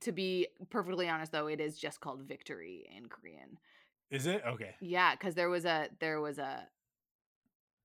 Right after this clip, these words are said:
Speaker 1: I translated it 'cause I was like, "This doesn't, it's not enough, it wasn't enough syllables," like the Korean translation of the title,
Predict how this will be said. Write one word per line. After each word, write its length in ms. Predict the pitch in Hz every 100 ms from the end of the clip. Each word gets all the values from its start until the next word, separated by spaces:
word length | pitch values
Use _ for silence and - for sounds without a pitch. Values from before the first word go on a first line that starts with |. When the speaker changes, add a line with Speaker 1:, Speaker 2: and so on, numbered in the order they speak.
| _ _ _ -
Speaker 1:
I 180 | 160 151 135 -
translated 540 | 185 147 143 135 139
it 120 | 127
'cause 100 | 135
I 60 | 151
was 80 | 147
like, 140 | 156
"This 120 | 190 -
doesn't, 260 | 190 170
it's 140 | - -
not 160 | 180 170
enough, 200 | 160 -
it 100 | 175
wasn't 240 | 160 175 170
enough 180 | 160
syllables," 520 | - 147 165 214 254 185
like 160 | 165
the 200 | 156 147 -
Korean 280 | 175 165
translation 460 | 160 165 147 151 165
of 80 | 147
the 200 | 143 143 _ -
title, 420 | - 151 208 294